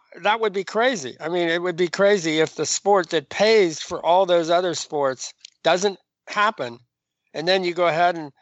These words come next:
and play those other sports because of the way the calendar breaks. I think they've gotta figure out under any circumstances how they make football happen. I, I just think, or, you know, take the chance of losing the whole year. Uh,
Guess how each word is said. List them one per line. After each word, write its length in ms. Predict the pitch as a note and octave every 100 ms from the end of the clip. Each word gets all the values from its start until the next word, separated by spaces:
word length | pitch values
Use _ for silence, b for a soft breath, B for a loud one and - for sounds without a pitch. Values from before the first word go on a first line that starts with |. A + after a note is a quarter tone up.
| _ _ _
and 180 | F3 D3+
play 220 | F3+ F#3
those 240 | E3+ E3 D#3+
other 200 | D#3 D#3
sports 420 | - E3 E3 -
because 360 | D#3+ E3 D3+
of 60 | C#3+
the 80 | D3
way 160 | D3
the 120 | C3+ C#3
calendar 460 | F3 G3 G3+ D3+
breaks. 360 | C3 C3+ A#2 - B B B B B
I 140 | D3+
think 160 | A3+ G#3
they've 260 | E3+ C#3
gotta 420 | C3+ D3+ D#3 C#3+ A2+ _ _ -
figure 300 | D#3 C#3+ C#3
out 360 | C3+ C3 B2 _ _ -
under 380 | D#3 D#3+ D3 C3 _ _ -
any 360 | F#3 F#3 D#3+
circumstances 1000 | C#3 - D#3 C3+ C3 - C#3+ C3 C#3 B2
how 180 | C#3 C#3
they 160 | C3 B2+
make 260 | B2+ A#2+
football 380 | D3+ B2+ B2 A#2+
happen. 420 | A#2+ A2+ A2 A2+ -
I, 340 | C#3+ C#3 C#3
I 40 | D3
just 260 | D3 C3
think, 240 | D3+ C3+ C3 B B
or, 360 | - D3 D3+ C3 B B B
you 120 | - D3
know, 280 | C3+ A#2+ A#2+ _ -
take 220 | D#3 D3
the 100 | C#3+
chance 400 | - D#3+ C3+ C3+
of 100 | B2
losing 360 | C#3 C#3 C3
the 80 | B2
whole 260 | A#2+ B2+ A#2+
year. 400 | B2+ A#2+ G#2+ - _ -
Uh, 460 | C#3 B2 A#2 A2+